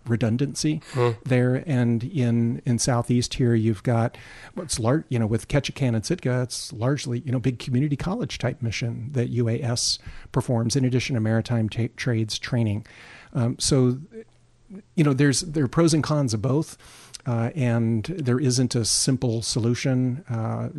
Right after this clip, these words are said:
Speaker 1: Alaska is huge geographically, as you know, and there's a lot of regionalism, uh, in Alaska. So students frequently don't move from Fairbanks to Anchorage or Anchorage to Fairbanks. You know, they stay nearby.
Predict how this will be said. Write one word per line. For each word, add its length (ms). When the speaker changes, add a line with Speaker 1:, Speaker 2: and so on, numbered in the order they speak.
Speaker 1:
Alaska 500
is 220
huge 420
geographically, 880
as 160
you 100
know, 300
and 120
there's 100
a 60
lot 100
of 80
regionalism, 720
uh, 240
in 140
Alaska. 640
So 360
students 420
frequently 420
don't 220
move 280
from 240
Fairbanks 480
to 80
Anchorage 360
or 120
Anchorage 400
to 80
Fairbanks. 760
You 100
know, 80
they 140
stay 500
nearby. 600